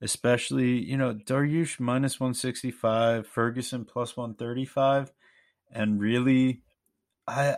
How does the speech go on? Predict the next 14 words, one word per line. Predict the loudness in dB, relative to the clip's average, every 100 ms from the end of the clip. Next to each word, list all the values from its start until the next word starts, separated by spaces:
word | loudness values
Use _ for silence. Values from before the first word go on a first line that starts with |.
| 0
I | 0
really | 0 2 2 4 4
like | 2 2
Dariush | -2 -2 -4 -6
as | -8
a | -8
fighter. | -4 -4 -4 -4
I | -4
think | -4 -8 -8
he's | -8
great. | -8 -4 2 2 0 _ -20 -4
I | 0
think | 2 2
he | -2